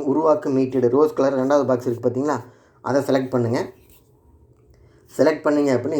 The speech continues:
இந்த பாக்ஸ் வரும். ஆஃபாவை உருவாக்கு அல்லது மீட்டெடு. பின்வரும் சரிபார்ப்பு முறைகளில் ஒன்றை பயன்படுத்தி ஆதார் பயன்படுத்தி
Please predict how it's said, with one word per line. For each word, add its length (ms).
இந்த 240
பாக்ஸ் 260
வரும். 180
ஆஃபாவை 360
உருவாக்கு 460
அல்லது 260
மீட்டெடு. 380
பின்வரும் 460
சரிபார்ப்பு 600
முறைகளில் 480
ஒன்றை 240
பயன்படுத்தி 540
ஆதார் 360
பயன்படுத்தி 540